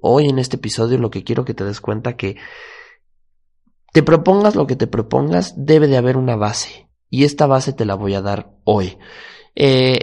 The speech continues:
este episodio lo inspiré porque hace un par de días tuve la oportunidad de tomar un webinar, eh, en vivo con Jay Shetty.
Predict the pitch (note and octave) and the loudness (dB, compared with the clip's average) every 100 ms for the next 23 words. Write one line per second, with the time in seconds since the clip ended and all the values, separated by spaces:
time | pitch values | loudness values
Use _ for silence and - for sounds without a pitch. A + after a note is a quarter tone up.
0 | E3 - - - - D#3 D#3+ C#3+ A#2 - | 0 0 -2 0 2 4 4 2 -4 -2
1 | A2+ A#2 B2+ C3+ B2+ - G2+ G2 A2 - | 2 4 4 0 -2 -2 -2 0 -2 -4
2 | C#3 B2 B2 A#2 A2 A2+ A2+ A#2+ A#2+ A2+ | -2 0 2 0 0 0 0 0 2 2
3 | A2 G2 - G2+ G#2+ A2+ A2 G2+ G2+ G#2 | 0 -6 -6 -6 -4 -4 -4 -8 -6 -6
4 | G2+ G#2+ G#2 G#2 G#2 G2+ - - F2+ F#2 | -4 -4 -2 -4 -4 -6 -10 -10 -8 -6
5 | F#2+ F#2 - G2+ G#2 A2 G#2+ G2+ - G2+ | -6 -8 -8 -8 -4 -4 -2 -4 -6 -6
6 | F#2+ F#2+ A2+ A2 - A#2 B2+ E3+ | -6 -4 -2 -2 0 0 2 -2